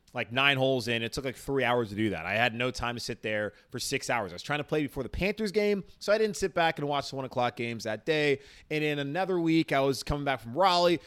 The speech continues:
so I haven't really had much time to sit and watch the rest of the league. But from what I gather, the N F L is pretty down this year,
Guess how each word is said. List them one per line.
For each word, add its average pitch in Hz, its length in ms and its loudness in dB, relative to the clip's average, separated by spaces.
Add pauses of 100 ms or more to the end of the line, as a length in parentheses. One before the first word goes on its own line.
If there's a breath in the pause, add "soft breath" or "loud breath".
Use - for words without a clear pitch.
(100 loud breath)
so - 120 2
I 269 40 10
haven't 311 140 6
really 254 140 8
had 208 120 8
much 196 220 2
time 156 440 0 (200)
to 156 80 -2
sit 190 260 2
and 156 140 -2
watch 139 380 2
the 156 60 -2
rest 135 240 2
of - 60 -10
the 131 80 -2
league. 92 340 -4 (500 soft breath)
But 180 140 -2
from 294 220 0
what 302 140 12
I 294 100 6
gather, 165 680 6 (380)
the 151 140 2
N 302 80 4
F 359 140 0
L 330 100 8
is 220 80 2
pretty 247 220 0
down 156 340 2
this 135 240 -4
year, 98 260 -6